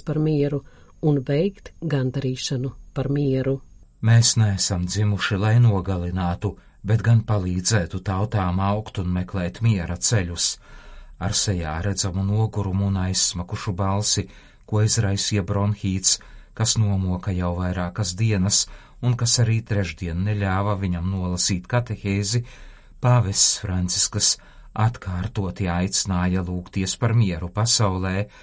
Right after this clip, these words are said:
Speaker 2: kurā pamiers un sarunas kļūst arvien trauslākas un vienīgā pārliecība šķiet ieroču skaņa. "Es domāju par tik daudzām valstīm, kas ir ierautas kara virpulī," teica pāvests.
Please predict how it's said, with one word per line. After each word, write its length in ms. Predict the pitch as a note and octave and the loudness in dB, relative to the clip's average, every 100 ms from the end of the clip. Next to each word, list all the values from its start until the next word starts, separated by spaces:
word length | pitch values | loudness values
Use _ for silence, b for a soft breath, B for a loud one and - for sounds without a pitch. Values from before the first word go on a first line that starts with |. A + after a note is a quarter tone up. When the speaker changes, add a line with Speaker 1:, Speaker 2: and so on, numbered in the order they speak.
| B B B | B B B
Speaker 2:
kurā 300 | A2 F#2 E2 - | -2 -2 -4 -4
pamiers 540 | G2+ G2+ F#2+ G#2+ - G#2 | -2 0 -2 -2 -2 -2
un 80 | G2 | 0
sarunas 560 | A2+ G2 G2 G2 - - B B B B | 0 0 0 0 0 -4 B B B B
kļūst 540 | A#2 A2 A2 - - - | 4 4 2 -4 -4 -4
arvien 400 | G2+ G#2 G#2+ A2+ | -2 0 2 0
trauslākas 960 | A#2 F#2 E2+ - - D2+ E2 G2 - - B B B B | 0 -4 -4 -4 -4 -4 -4 0 0 0 B B B B
un 160 | G2+ F#2+ | 0 2
vienīgā 560 | F#2+ F2+ F2+ F#2+ F2 | 0 0 -2 -2 -4
pārliecība 880 | - F2 F2+ F2+ F#2 F#2+ G2+ F2+ F2+ | -2 -2 -2 -2 -2 -2 -2 -2 -2
šķiet 480 | - - F#2 F2+ A#2+ | -4 -2 -4 -2 2
ieroču 400 | A#2 F2 E2+ G2 | 2 0 -4 -2
skaņa. 520 | - - F#2+ F2+ E2 - - B B B B B B | -2 0 0 -2 -4 -8 -20 B B B B B B
"Es 200 | - A#2 E2+ | 2 2 2
domāju 540 | G2+ F#2+ E2+ E2+ E2+ | 0 -2 -2 -4 -4
par 200 | - G2 | -4 -4
tik 160 | - F2+ | -4 -6
daudzām 540 | F2+ F#2+ F#2+ G2 F2 F2+ | -2 0 0 -2 0 0
valstīm, 560 | G2+ A2+ - G#2 F2 - B B B | 2 2 0 0 -2 -6 B B B
kas 240 | B2+ - | 0 2
ir 120 | G2+ | 0
ierautas 580 | F2+ F2 E2 E2 A2 - | 0 -2 -4 -4 -2 -2
kara 280 | A2 F#2 F2 | -2 -2 -2
virpulī," 600 | F#2 F#2 - F2 F2+ - | -2 -4 -4 -6 -6 -2
teica 400 | G2 F2 - F2 | -2 -2 -4 -4
pāvests. 840 | F2 F#2 F2 F2 - - - - | -2 0 0 0 0 2 0 -4